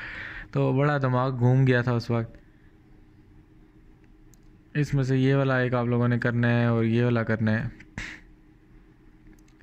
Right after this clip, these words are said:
तो ये आप देख सकते हो सारा out of वो है, क्या नाम है,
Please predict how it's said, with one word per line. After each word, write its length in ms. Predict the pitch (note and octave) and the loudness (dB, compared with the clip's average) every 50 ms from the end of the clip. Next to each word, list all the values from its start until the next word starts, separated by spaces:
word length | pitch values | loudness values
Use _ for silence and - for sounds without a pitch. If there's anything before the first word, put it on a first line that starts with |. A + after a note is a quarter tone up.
| - - _ - - - - - - - - - - - - - - - - - - - - - - - - - - - - | -20 -20 _ -20 -20 -20 -20 -20 -20 -20 -20 -20 -20 -20 -20 -20 -20 -20 -20 -20 -20 -20 -20 -20 -20 -20 -20 -20 -20 -16 -10
तो 60 | - C#3+ | -6 -4
ये 140 | C#3 C#3+ | -2 0
आप 200 | C#3+ D3 D3 C#3+ | 0 0 0 0
देख 180 | C3+ D3+ E3+ E3+ | 0 0 0 0
सकते 220 | E3+ F3 E3 F3 | 0 -2 -2 0
हो 80 | F#3 F3 | 0 0
सारा 380 | D3+ E3 D#3+ D#3+ E3 E3 D#3+ D#3 | 0 0 0 0 0 0 0 0
out 140 | D#3 D3+ | -2 -2
of 60 | D3 D#3 | -2 -2
वो 440 | D3 C#3+ C3+ C#3 C#3 C3+ C3 B2+ | -2 -2 -2 -2 0 0 0 2
है, 340 | B2+ B2 A#2+ A2+ A2+ A2+ A#2 | 2 2 2 0 0 -2 -2
क्या 200 | A2+ - C3 B2+ | -2 -2 -2 -2
नाम 300 | B2+ B2+ A#2+ A#2+ A#2+ A#2+ | 0 0 0 0 0 0
है, 180 | A#2+ A2+ A2+ | 0 0 -2